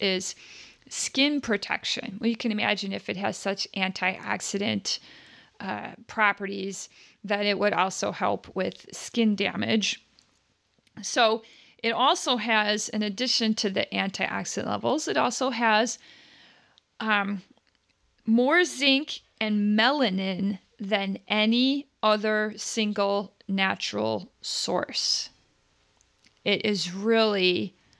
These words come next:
an awesome mushroom. Uh, it, you won't find more zinc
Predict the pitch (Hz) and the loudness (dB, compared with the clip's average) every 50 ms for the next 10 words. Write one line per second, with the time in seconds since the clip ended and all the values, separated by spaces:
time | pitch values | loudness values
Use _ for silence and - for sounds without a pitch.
0 | _ _ _ _ _ _ _ _ _ _ _ _ _ - - 196 196 - - _ | _ _ _ _ _ _ _ _ _ _ _ _ _ -8 -6 -6 -6 -6 -6 _
1 | - 208 202 208 - - - 202 202 202 196 196 185 190 - - 55 - - - | 0 2 2 2 0 -2 -6 -4 -4 -4 -4 -6 -6 -6 -8 -8 -10 -10 -12 -14
2 | - _ _ _ _ _ _ - 107 98 95 78 65 64 - - - _ _ - | -18 _ _ _ _ _ _ -4 -2 0 2 2 2 0 -2 -4 -8 _ _ -12
3 | 104 - _ _ _ - - - - - 202 226 226 208 226 240 262 285 - - | -12 -12 _ _ _ -18 -18 -14 -8 -4 -2 -2 0 2 2 2 2 0 -4 0
4 | - 254 226 220 214 214 220 214 202 208 214 214 226 226 240 202 185 - 214 202 | 2 4 4 4 4 2 0 -2 -2 -2 0 0 2 2 0 0 -2 -4 -4 -4
5 | 190 190 185 - - | -4 -6 -10 -12 -16